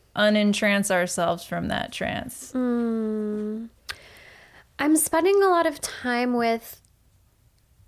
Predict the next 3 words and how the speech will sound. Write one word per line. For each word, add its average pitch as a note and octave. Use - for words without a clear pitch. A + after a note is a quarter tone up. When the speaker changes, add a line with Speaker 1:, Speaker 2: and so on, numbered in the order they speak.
Speaker 2:
not D#4
convincing A#3+
myself, G3+